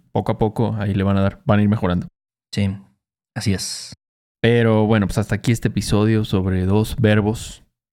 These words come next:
Speaker 1: Ojalá hayan aprendido algo y recuerden que los show notes con los ejemplos estarán ahí en la comunidad de Patreon. Y Héctor, ¿qué más?
Speaker 2: Gracias de nuevo a los que nos apoyan. Si tienen sugerencias de este tipo de cosas, cosas que,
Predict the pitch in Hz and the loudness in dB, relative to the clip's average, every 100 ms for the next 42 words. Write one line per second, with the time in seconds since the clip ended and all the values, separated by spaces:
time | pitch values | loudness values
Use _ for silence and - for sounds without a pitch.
0 | _ _ _ - - 95 95 104 104 98 | _ _ _ -10 -4 0 2 4 2 2
1 | 95 92 98 104 110 107 104 98 104 104 | 2 2 2 2 2 2 0 0 0 0
2 | 98 98 92 90 95 - 113 113 113 - | 0 -2 0 -2 -4 2 2 4 2 0
3 | 101 95 - 113 107 110 - - 101 98 | -2 -2 -2 0 2 0 -2 -2 0 2
4 | 98 104 87 107 98 - 92 92 95 104 | 4 2 2 2 2 2 0 2 2 0
5 | 107 - _ - 101 98 - 110 110 117 | 0 -6 _ -2 0 0 0 -2 0 0
6 | 110 101 95 101 95 90 98 - - _ | 2 0 0 -4 -4 -4 -4 -10 -20 _
7 | _ - _ _ 113 117 123 117 117 110 | _ -20 _ _ 2 2 2 0 2 2
8 | 110 147 156 120 104 104 98 - 123 147 | 4 4 2 0 0 0 0 0 0 2
9 | 165 190 - - _ _ - 117 131 143 | 2 -2 -6 -18 _ _ -8 0 2 4
10 | 151 143 143 110 117 151 - 107 101 98 | 2 2 2 2 4 2 2 2 2 -2
11 | - 98 98 98 104 - 117 120 120 135 | -4 -4 -2 -4 -6 -6 -4 -2 -2 0
12 | 104 - 123 - 101 - - 113 113 - | -2 0 -2 0 -4 -4 -6 -4 -4 -4
13 | 101 - | -6 -6